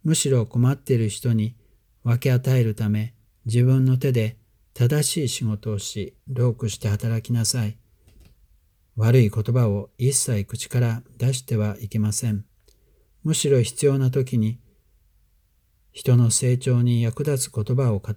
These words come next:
り、聞く人に恵みを与えなさい。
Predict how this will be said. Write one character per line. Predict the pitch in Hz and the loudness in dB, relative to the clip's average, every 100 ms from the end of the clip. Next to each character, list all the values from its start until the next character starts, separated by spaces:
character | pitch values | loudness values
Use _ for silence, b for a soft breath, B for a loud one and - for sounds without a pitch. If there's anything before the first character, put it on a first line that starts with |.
| 110 | -2
り、 | 107 120 - _ _ _ _ _ _ _ - | -2 -6 -12 _ _ _ _ _ _ _ -20
聞 | - | -6
く | - 139 | -2 0
人 | - 147 | 0 0
に | 127 104 | 2 0
恵 | 104 113 | 0 0
み | 117 117 127 | 2 2 2
を | 131 131 - | 2 -2 -8
与 | 104 104 | -2 0
え | 98 | 0
な | 98 | -2
さ | - 110 | -2 -4
い。 | 101 | -4